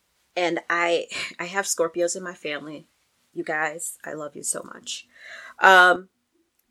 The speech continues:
but Scorpio people, they tend to be like, "You know what? This is a great idea. And I'm here for it." They think in their head, they're just like, "You know what? Somehow I'm gonna keep this going. I can help save people from themselves." And then they're like, "Wait a minute.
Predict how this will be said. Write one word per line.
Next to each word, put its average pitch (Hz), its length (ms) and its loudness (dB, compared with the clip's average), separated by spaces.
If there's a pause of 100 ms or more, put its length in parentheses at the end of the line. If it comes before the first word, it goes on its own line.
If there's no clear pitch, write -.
(100)
but 254 300 -2 (140)
Scorpio 311 580 -2
people, 156 760 -2 (200)
they 233 180 0
tend 226 460 -8
to 180 220 -6
be 170 160 -12
like, 147 340 -8
"You 202 80 -6
know 226 120 -6
what? 208 440 -6 (640)
This 175 200 2
is 160 80 -2
a 175 60 -4
great 143 260 -10
idea. - 360 -20 (220)
And 180 140 0
I'm 254 80 0
here 277 160 -2
for - 240 -12
it." - 140 -18 (380)
They 208 120 4
think 285 340 -6
in 330 120 -4
their 208 120 -8
head, 190 220 -10
they're 190 100 -6
just 185 220 -12
like, 165 200 -14
"You 269 60 -14
know 311 140 -12
what? 285 240 -14
Somehow 269 440 -8
I'm 233 140 -8
gonna 208 160 -12
keep - 280 -20
this 208 200 -10
going. 185 420 -14 (320)
I 254 120 0
can 202 160 -12
help 202 180 -10
save 196 380 -8
people 147 260 -16
from 143 220 -14
themselves." - 720 -14 (480)
And 175 180 -4
then 254 160 -4
they're 233 140 -6
like, 185 200 -4
"Wait 165 160 -4
a - 40 -8
minute. - 440 -10